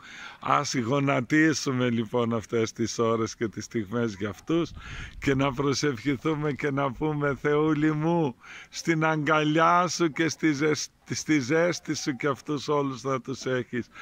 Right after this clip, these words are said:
Να μην τους ξεχνάς, Θεούλη μου, εσύ, γιατί και εμείς δεν τους ξεχνάμε και είμαστε μαζί τους».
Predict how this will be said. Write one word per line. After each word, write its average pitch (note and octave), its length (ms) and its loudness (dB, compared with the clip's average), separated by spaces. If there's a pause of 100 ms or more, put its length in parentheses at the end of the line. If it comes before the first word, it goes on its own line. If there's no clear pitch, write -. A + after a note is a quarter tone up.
(260)
Να C#3+ 280 2
μην F#3 260 2
τους G#3 240 0
ξεχνάς, F#3 680 0
Θεούλη E3+ 460 2
μου, D#3+ 140 -2
εσύ, D3+ 480 0 (340)
γιατί D#3+ 420 0
και F3 140 2
εμείς F3 460 4
δεν F#3 200 2
τους D#3 240 0
ξεχνάμε D#3+ 760 0
και D#3 180 -2
είμαστε D3+ 520 -2
μαζί C3+ 480 -2
τους». A2 240 -2